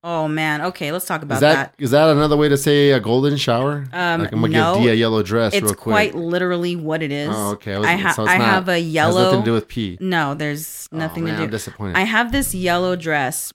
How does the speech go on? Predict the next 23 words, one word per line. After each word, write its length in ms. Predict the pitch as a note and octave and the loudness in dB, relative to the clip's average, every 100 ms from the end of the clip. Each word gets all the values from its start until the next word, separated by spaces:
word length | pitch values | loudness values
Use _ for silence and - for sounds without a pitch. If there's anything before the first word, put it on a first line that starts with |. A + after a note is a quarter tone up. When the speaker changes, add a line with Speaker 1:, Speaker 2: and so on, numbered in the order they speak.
| _ | _
Speaker 1:
that 400 | D#3 D3 D3 B2 | -4 -2 -2 -2
Luis 640 | E3 D#3+ G3 G3+ - - - | -4 -2 -2 -4 -6 -8 -10
just 440 | D#3 D3 - - | -8 -6 -6 -10
loves, 500 | C3+ D3+ B2 A#2 D#3 | -4 -2 -2 -4 -10
apparently. 480 | - D3 A#2 F2 F#2+ | -10 -6 -6 -6 -6
Speaker 2:
Oh, 60 | G#2+ | -6
man. 220 | F#2+ E2 _ - | -8 -12 _ -8
Speaker 1:
Yeah. 280 | D3+ A#2+ B2+ | -6 -4 -4
Speaker 2:
Stalker. 120 | G2 | -4
Speaker 1:
So 380 | D3+ C3 C3 - | -4 -4 -6 -10
yeah, 280 | D#3 D3+ - | -14 -12 -12
yeah. 240 | D3+ D3+ C#3+ - - | -8 -8 -8 -12 -12
Uh, 520 | E3 E3 E3 E3 D#3+ E3+ _ _ _ _ _ | -4 0 0 0 -2 -4 _ _ _ _ _
that's 200 | D#3+ D#3+ | -10 -8
a 20 | |
whole 140 | D3+ C3 | -8 -8
other 120 | D#2 | -8
episode. 400 | E2+ - - E2 - - | -12 -14 -16 -16 -18 -8
Speaker 2:
<laughs> 240 | C3+ - | -6 0
Speaker 1:
But 440 | A3+ A3 G3 F#3 - G#4 - G4+ - - - - _ - - _ | 4 6 6 4 2 -6 -6 -10 -10 -14 -14 -20 _ -20 -20 _
he 340 | - - G3 F3+ | -14 -6 -4 -4
just 280 | E3+ E3+ | -4 -4
loves 460 | F3 G3 C4+ A3+ E3+ | -2 0 2 0 -6